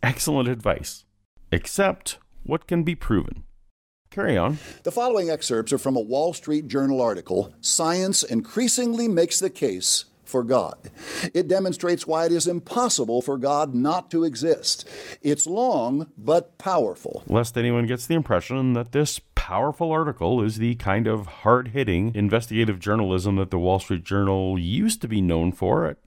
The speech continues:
Speaker 1: various times in history, David's actually gonna be walking us through an opinion piece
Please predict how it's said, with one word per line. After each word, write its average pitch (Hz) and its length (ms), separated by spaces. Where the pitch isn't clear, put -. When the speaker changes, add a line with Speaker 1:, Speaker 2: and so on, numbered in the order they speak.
Speaker 1:
various 71 300
times 73 280
in 76 100
history, 85 440
David's 76 360
actually 127 320
gonna 92 120
be 85 80
walking 80 400
us 104 140
through 113 300
an 117 100
opinion 117 560
piece - 440